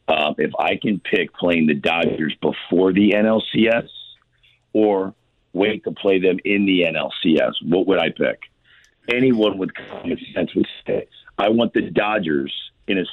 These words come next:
seven-game series with no Walker Buehler in the National League Championship Series. Let's not do a division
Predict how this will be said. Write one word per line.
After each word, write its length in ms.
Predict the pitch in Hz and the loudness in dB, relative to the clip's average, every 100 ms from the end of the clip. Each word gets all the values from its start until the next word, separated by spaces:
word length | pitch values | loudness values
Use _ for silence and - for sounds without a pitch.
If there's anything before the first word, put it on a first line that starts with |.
| - | -2
seven-game 640 | 107 113 120 135 98 90 - | -2 2 2 2 -2 -4 -4
series 420 | - 92 85 - - - - - | -2 0 0 0 -6 -14 -14 -10
with 200 | - 92 | -2 0
no 140 | 101 110 | 2 4
Walker 380 | 104 101 - 87 | 4 2 0 0
Buehler 640 | 76 113 101 80 76 71 _ _ - | 4 4 4 4 0 -4 _ _ -4
in 380 | 113 101 95 87 | -2 -2 -6 -4
the 120 | 92 | -4
National 600 | 90 92 92 87 - 92 | 0 0 -2 -6 -6 0
League 180 | 92 82 - - | 0 0 -4 -2
Championship 680 | 120 117 95 85 73 - - - | 0 0 0 0 0 -4 -4 -2
Series. 360 | 95 78 64 - _ - | 2 2 0 -4 _ -2
Let's 260 | 101 113 - | 0 0 0
not 200 | 123 101 | 0 2
do 180 | 120 | 2
a 40 | 101 - | 0 -2
division 340 | 82 107 85 | 0 0 0